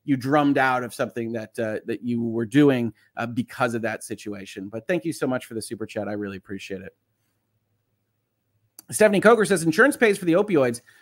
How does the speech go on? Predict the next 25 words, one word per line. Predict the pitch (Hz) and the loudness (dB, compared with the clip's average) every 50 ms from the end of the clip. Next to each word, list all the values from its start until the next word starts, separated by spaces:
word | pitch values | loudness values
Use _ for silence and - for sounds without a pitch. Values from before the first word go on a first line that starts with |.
| _ _ | _ _
but | - 156 | 0 4
not | 151 170 190 - | 6 6 6 6
for | - 220 | 4 4
addiction | 202 208 262 - - 269 254 | 4 4 2 2 0 0 2
treatment | - 143 - 135 131 - - | 2 2 0 0 -2 -4 -2
is | 170 170 156 | -2 -2 -2
a | 175 | -2
huge | 175 - - 262 254 233 233 202 202 | -4 -4 -4 -2 0 0 -2 -2 -2
problem. | - - 277 339 359 226 135 104 101 - _ _ _ _ _ _ | 4 6 6 6 6 4 0 -4 -6 -14 _ _ _ _ _ _
Seems | - - 202 220 226 202 | -6 0 0 2 4 4
like | 220 208 | 4 2
a | 220 | 2
nuisance. | 240 277 311 - 180 131 104 - | 0 0 0 0 -2 -4 -6 -4
Can | - 165 147 | -2 -2 -2
people | 147 165 175 - 214 226 | 0 -2 -4 -4 -4 -4
sue | - - 190 | -4 -4 -4
them | 175 185 190 185 | -2 -2 -2 -2
for | 190 180 | -2 0
that | 170 160 143 | 2 2 2
now? | 135 127 127 160 | 2 0 0 0
'Cause | - - 175 147 | 0 -2 -4 -4
it | 135 139 | -2 -2
is | 139 139 | -4 -4
a | |
problem." | 139 - 202 233 226 127 107 120 | -2 0 2 2 2 2 -2 -6